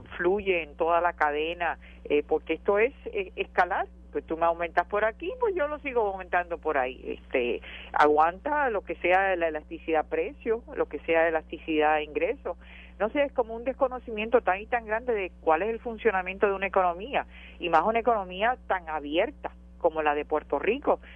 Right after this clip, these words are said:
que como bien dijiste, aquí o las cosas vienen en marítima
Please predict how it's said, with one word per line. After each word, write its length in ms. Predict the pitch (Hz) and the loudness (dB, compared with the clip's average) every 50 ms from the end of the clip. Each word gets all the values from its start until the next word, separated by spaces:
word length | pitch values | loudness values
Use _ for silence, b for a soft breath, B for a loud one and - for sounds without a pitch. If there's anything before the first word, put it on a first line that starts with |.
| B B | B B
que 120 | 165 151 | -2 0
como 260 | - 156 147 151 143 | 0 0 0 0 0
bien 200 | 139 151 151 156 | 0 0 0 0
dijiste, 520 | 160 170 165 - 247 294 - - - 180 - B B B B B - | -2 -4 -6 -6 -6 -8 -4 -2 -2 -2 -2 B B B B B -6
aquí 420 | - - - - 196 262 294 - - | -6 -4 -2 0 2 2 2 0 0
o 140 | - - | 0 0
las 120 | 160 139 151 | 0 2 2
cosas 360 | - 220 240 320 302 262 233 | 0 0 0 0 -2 -4 -4
vienen 340 | 220 196 180 156 151 143 - B B B B B | -4 -6 -6 -6 -8 -12 -16 B B B B B
en 160 | - 156 156 | -4 2 6
marítima 640 | 160 170 180 247 311 302 370 339 349 339 320 311 | 6 6 6 4 0 -4 -4 -4 -2 -2 -4 -4